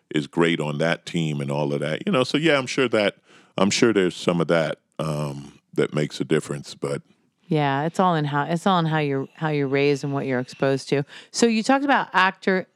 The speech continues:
Speaker 2: like, some people liking acting more than comedy. What about you?
Speaker 1: I'm not an actor.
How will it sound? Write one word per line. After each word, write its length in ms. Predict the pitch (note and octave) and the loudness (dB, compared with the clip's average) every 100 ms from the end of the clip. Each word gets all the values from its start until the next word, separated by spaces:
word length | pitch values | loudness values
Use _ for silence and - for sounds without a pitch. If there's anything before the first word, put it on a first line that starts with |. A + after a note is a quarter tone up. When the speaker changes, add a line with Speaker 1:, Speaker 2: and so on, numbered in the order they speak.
| - | -4
Speaker 2:
like, 220 | F#3+ F3+ - | 0 0 0
some 180 | G#3 F#3+ | 0 0
people 200 | G3 F3+ | 2 2
liking 320 | E3 E3+ D#3 | 2 0 0
acting 500 | D3+ D#3+ - E3 D#3+ | 2 2 2 0 2
more 380 | D#3+ D#3 D#3 D3+ | 2 4 4 2
than 160 | D3+ | 0
comedy. 360 | C#3 D#3+ D3+ D3+ | 0 0 0 0
What 120 | D#3 | 0
about 220 | D#3 D3+ | 0 0
you? 400 | - D#3 C3+ C3 C#3 | 0 0 0 -2 -2
Speaker 1:
I'm 120 | B2+ C#3+ | 2 4
not 160 | D3+ | 4
an 60 | C3+ | 4
actor. 340 | C#3+ - F2 | 2 2 -2